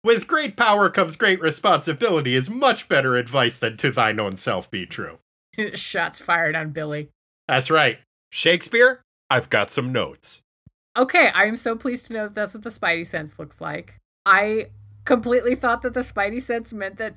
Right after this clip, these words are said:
Speaker 2: spiders could predict the future.
Speaker 1: I mean, we don't know that they can't.
Speaker 2: Yeah, you know what? Co-, coming out here first. Spiders, they know the future.
Speaker 1: Makes you wonder why that one motherfucker bothered climbing that water spout if he knew the rain was gonna come down.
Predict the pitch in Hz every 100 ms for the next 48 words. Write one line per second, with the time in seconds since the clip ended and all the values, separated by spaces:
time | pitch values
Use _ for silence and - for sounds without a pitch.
0 | - - - 190 202 208 247 208 202 208
1 | - 214 175 175 269 339 359 _ _ _
2 | _ - 123 135 120 92 - 98 104 113
3 | 113 120 113 - 98 - 123 214 240 247
4 | _ _ - 294 339 190 - 220 277 302
5 | 339 320 - - 185 254 233 175 - -
6 | 240 220 226 214 220 202 202 165 160 -
7 | - - 196 202 220 - _ _ _ _
8 | - 196 190 185 175 165 147 - - _
9 | _ _ - 269 - 110 160 160 101 95
10 | 95 78 120 117 90 82 - 110 101 82
11 | 110 104 - 120 117 104 104 82 95 120
12 | 82 - 87 104 - 78 98 95 78 76
13 | 120 117 82 - 80 78 87 80 82 82